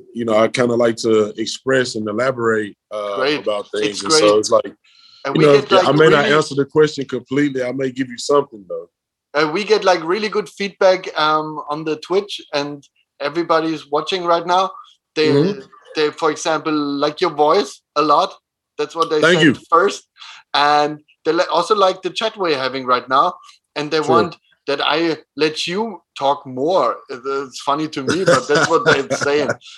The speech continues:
Speaker 2: Let, let's go back to the running style.
Speaker 1: Okay.
Speaker 2: Um, this could be, like, really interesting to the audience. Other players, European talents are maybe watching,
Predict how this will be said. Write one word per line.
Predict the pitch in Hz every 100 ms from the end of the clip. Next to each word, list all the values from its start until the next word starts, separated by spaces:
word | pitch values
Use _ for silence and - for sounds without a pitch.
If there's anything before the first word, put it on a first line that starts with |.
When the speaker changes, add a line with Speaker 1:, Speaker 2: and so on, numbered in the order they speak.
| -
Speaker 2:
Let, | 175 190 202
let's | 202 202
go | 226
back | 233 226
to | 214
the | 208
running | 202 202 196
style. | - 165 127 107 _ _ _ _ _ -
Speaker 1:
Okay. | 113 131 110
Speaker 2:
Um, | 151 143 _ -
this | 180 -
could | 208 214
be, | 220 202
like, | 190 160
really | 185 190 196
interesting | 175 185 175 - 190 165
to | 190
the | 170
audience. | 147 165 185 185 180 - - _ _ _ _ _ _ _ _ _ _ _ 139
Other | 147 185
players, | - 190 185 208 226 220 - 127
European | 160 190 190 202 196
talents | - 196 208 202
are | 190
maybe | 190 202 208 196
watching, | 190 180 - 226 277